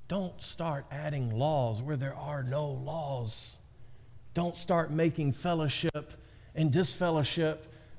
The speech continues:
based upon things that are opinionated issues or scriptures that you simply are pulling out of the Bible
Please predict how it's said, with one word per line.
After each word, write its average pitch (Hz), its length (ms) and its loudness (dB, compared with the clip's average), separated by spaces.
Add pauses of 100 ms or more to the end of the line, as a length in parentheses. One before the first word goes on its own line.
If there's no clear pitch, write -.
(120)
based 170 320 6
upon 151 400 4
things 170 380 4
that 147 160 6
are 147 160 2
opinionated 156 760 4
issues 143 580 2
or 147 180 6
scriptures 143 600 0
that 151 160 2
you 143 100 2
simply 165 420 0
are 143 120 4
pulling 180 420 4
out 175 400 2
of 147 480 4
the 135 60 2
Bible 139 480 4